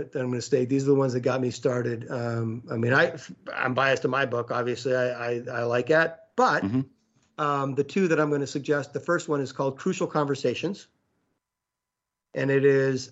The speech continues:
Speaker 1: how to have a conversation when most people will either run to fight or flight, and how to have that. And the second one is a complementary book to that. It's called Humble Inquiry. And here's the, here's the catch, the, the, uh, subtitle,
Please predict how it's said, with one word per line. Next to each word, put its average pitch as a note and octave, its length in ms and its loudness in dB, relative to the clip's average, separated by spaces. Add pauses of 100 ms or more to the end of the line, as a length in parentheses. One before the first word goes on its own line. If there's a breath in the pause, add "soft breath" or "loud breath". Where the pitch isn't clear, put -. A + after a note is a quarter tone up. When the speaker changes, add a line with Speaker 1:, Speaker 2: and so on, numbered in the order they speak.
(100)
Speaker 1:
how E3 240 2
to E3+ 80 2
have C#3+ 560 0 (100)
a C3+ 60 -10
conversation C#3 840 0
when B2+ 140 -2
most C3+ 220 0
people C3 220 0
will C3 100 4
either B2 180 2
run B2 220 0
to A#2+ 80 -4 (260)
fight B2 180 0
or A#2 80 -4
flight, A#2 460 -6
and A2 100 -10
how A#2 160 -4
to G#2+ 80 -4
have A2 200 -6
that. A2 320 -8 (200 loud breath)
And D3+ 120 8
the C#3+ 40 6
second F#3+ 400 4
one D3 220 6
is C3+ 140 2
a C3+ 40 0
complementary D3 680 0
book C3 280 0
to B2+ 80 -6
that. A#2+ 340 -6 (280 soft breath)
It's - 160 -2
called C3 300 -2
Humble D#3 760 2
Inquiry. C3 840 -2 (400 soft breath)
And B2+ 140 0
here's D#3+ 260 6
the, D3 180 6
here's D3 220 0
the C#3 80 -8
catch, - 400 -4
the, B2 400 -2
the, B2 480 0 (320)
uh, B2 160 0
subtitle, A2+ 600 -2